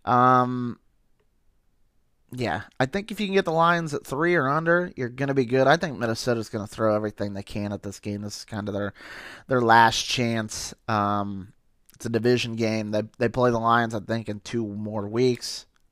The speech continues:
or, like, in, in two weeks <laughs> after this one. So, um,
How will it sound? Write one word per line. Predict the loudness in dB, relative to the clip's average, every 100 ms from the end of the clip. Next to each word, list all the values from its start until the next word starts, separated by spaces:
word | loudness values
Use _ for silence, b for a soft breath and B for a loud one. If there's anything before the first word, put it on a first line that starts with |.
| _ _ -10
or, | -10 -6
like, | -4 -4 -8 _ _ _ -10
in, | -10 -8
in | -8
two | -4 -2
weeks | -4 -4
<laughs> | -6
after | -6 -6
this | -8 -8
one. | -6 -6 B B B B B B
So, | -2 4 6 8
um, | 8 8 4 0 -6